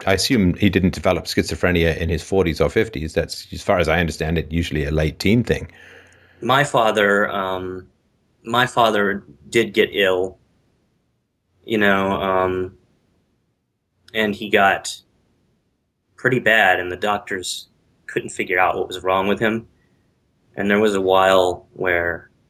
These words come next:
Speaker 2: neither of us were sure, you know, neither me nor my mother were sure if he was gonna make it. And I think that seeing him,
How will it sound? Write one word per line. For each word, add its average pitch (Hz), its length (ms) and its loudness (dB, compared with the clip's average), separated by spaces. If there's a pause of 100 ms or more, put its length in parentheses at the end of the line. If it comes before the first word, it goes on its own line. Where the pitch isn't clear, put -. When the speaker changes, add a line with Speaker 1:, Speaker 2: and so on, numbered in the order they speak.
(160)
Speaker 2:
neither 98 320 0
of 87 140 2
us 82 300 -6
were 87 140 -10
sure, 87 500 -2
you 92 100 -4
know, 87 220 -4
neither 90 260 -4
me 90 400 -2 (120)
nor 95 160 -6
my 90 120 -2
mother 90 280 0
were 87 160 -2
sure 98 220 0
if 87 100 -4
he 90 100 -6
was 87 100 -6
gonna 85 160 -6
make 92 320 -2
it. 87 180 -2 (1300)
And 90 600 -2 (1800)
I 120 120 0
think 110 280 -2
that 95 160 0
seeing 110 460 0
him, 95 500 -4